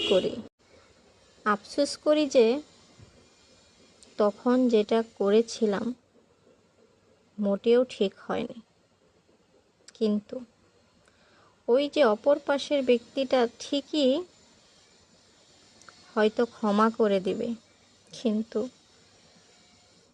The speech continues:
তাকে যে নিরাশ্রয় করেছি তার দায়ভারটা আমাকে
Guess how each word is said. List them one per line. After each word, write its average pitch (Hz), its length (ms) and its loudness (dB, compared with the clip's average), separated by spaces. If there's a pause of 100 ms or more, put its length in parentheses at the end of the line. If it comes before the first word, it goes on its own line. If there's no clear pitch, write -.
(140)
তাকে 208 260 -4 (120)
যে 247 80 6 (100)
নিরাশ্রয় 208 600 2 (120)
করেছি 240 480 0 (1300)
তার 208 180 0 (160)
দায়ভারটা 208 680 -2 (1160)
আমাকে 208 360 -2